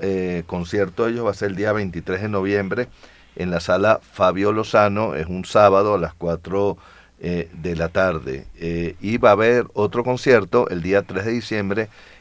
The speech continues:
en el Auditorio León de Greve de la Universidad Nacional a las seis de la tarde,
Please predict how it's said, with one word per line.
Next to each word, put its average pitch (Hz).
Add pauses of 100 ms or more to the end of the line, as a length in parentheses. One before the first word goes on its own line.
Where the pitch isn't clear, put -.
(140)
en 90
el 87
Auditorio 87
León 85
de 95
Greve 90
de 98
la 90
Universidad 80
Nacional 87
a 101
las 82
seis 80
de 90
la 90
tarde, 113